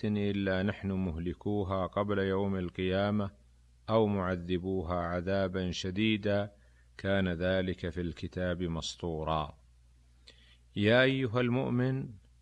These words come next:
شاهد بديع صنع الله عز وجل وعظيم خلقه،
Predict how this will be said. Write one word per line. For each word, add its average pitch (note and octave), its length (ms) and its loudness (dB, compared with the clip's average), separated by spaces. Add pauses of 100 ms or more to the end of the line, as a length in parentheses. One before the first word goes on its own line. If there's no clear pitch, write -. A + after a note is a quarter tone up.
(220)
شاهد G#2+ 760 0 (240)
بديع G2 540 2
صنع G2 400 0
الله F2+ 340 0
عز E2+ 380 -2
وجل E2+ 540 -2 (560)
وعظيم F#2 680 2
خلقه، G2 840 0